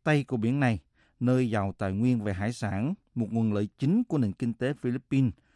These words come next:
và có thể chứa một trữ lượng dồi dào về dầu mỏ và khí đốt. Quân đội Trung Quốc đứng hàng thứ ba trên thế giới, vượt trội Philippines.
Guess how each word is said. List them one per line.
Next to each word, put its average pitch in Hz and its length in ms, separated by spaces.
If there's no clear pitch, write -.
và 127 140
có 190 140
thể 139 220
chứa 156 320
một 147 200
trữ 127 60
lượng 123 380
dồi 113 220
dào 113 220
về 110 140
dầu 104 300
mỏ 104 380
và 107 80
khí 139 220
đốt. 170 200
Quân 135 160
đội 107 240
Trung 131 200
Quốc 190 220
đứng 170 160
hàng 113 260
thứ 170 140
ba 139 260
trên 127 200
thế 143 120
giới, 143 360
vượt 123 280
trội 107 160
Philippines. 151 580